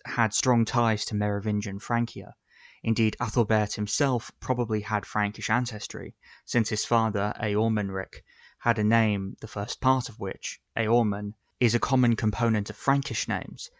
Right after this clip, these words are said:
but is quite unusual in Old English ones. Athelbert's wife, Bertha, was also Frankish, being a daughter of the most powerful Merovingian king at the time, Chilperic.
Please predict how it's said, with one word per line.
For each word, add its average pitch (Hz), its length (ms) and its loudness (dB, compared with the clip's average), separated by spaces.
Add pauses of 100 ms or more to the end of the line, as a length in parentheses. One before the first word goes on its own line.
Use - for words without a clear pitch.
(140)
but 113 140 0
is 110 100 0
quite 120 300 4
unusual 107 640 0
in 104 80 -6
Old 95 200 -8
English 110 340 -2
ones. - 400 -14 (800)
Athelbert's 110 560 0
wife, 113 500 -2
Bertha, 107 600 0 (100)
was 120 260 6
also 113 340 2
Frankish, 117 640 -2 (140)
being 113 220 6
a 104 40 2
daughter 117 460 2
of 101 140 -6
the 110 60 0
most 107 260 0
powerful 107 480 0
Merovingian 104 720 0
king 131 240 0
at 104 80 -2
the 117 80 -16
time, 98 440 -10
Chilperic. - 600 -2